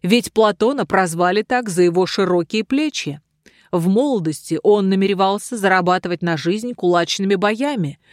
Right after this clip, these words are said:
пока не поступил в ученики к Сократу.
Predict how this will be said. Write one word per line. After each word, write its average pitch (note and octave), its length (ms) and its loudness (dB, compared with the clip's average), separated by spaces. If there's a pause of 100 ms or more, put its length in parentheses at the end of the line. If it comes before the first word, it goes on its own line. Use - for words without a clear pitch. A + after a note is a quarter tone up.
(160)
пока A3+ 260 2
не F#3+ 120 0
поступил G3 500 -2
в E3+ 60 -4
ученики A3 500 -4
к - 80 -8
Сократу. E3+ 640 -2